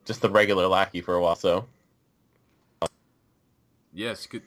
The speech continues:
Speaker 2: so this can be the evolution of the lackey. Like, not only can it kinda help change her character and give it a little bit more of, like, this kinda different depth and maybe a little bit more of that princess of the Staten Island kinda aspect to the character,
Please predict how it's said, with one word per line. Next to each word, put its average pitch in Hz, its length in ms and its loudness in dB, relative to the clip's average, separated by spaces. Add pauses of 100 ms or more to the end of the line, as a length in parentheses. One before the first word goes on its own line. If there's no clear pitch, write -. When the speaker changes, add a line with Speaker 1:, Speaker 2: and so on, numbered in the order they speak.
Speaker 2:
so - 140 -14
this 147 140 -8
can 160 100 -12
be 147 80 -6
the 127 100 -8
evolution 117 420 -8
of 101 100 -12
the 98 80 -10
lackey. 98 300 -4
Like, 90 140 -14
not 113 160 -8
only 156 180 -10
can 127 200 -10
it 107 160 -12 (600)
kinda 110 220 -4
help 104 240 -8
change 104 340 -12
her 104 160 -6
character 135 420 -6
and 98 100 -12
give 90 140 -10
it 90 60 -8
a 82 40 -10
little 90 200 -10
bit 80 120 -12
more 87 280 -8
of, 80 100 -10
like, 82 180 -12
this - 280 -16 (800)
kinda 107 220 -4
different 90 380 -2
depth 95 240 -4
and 95 80 -8
maybe 95 260 -6
a 90 60 -8
little 87 200 -8
bit 90 100 -8
more 90 160 -6
of 87 60 -8
that 90 180 -10
princess 98 760 -8
of 95 200 -10
the 95 80 -14
Staten 95 360 -6
Island 92 520 -6 (480)
kinda 95 300 -2
aspect 95 380 -6
to 98 60 -14
the 95 80 -14
character, 90 520 -6